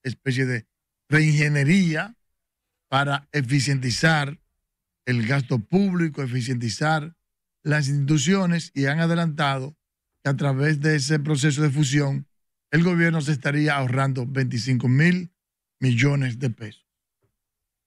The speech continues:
Sin embargo, el ministro Simón Freud ha dicho a todos los empleados de todas las instituciones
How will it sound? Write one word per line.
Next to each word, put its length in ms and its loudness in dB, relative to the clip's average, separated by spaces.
Sin 140 4
embargo, 560 0
el 120 -2
ministro 420 2
Simón 320 2
Freud 400 -4
ha 100 0
dicho 640 0
a 220 2
todos 260 2
los 160 0
empleados 720 0
de 120 0
todas 300 0
las 220 -4
instituciones 880 0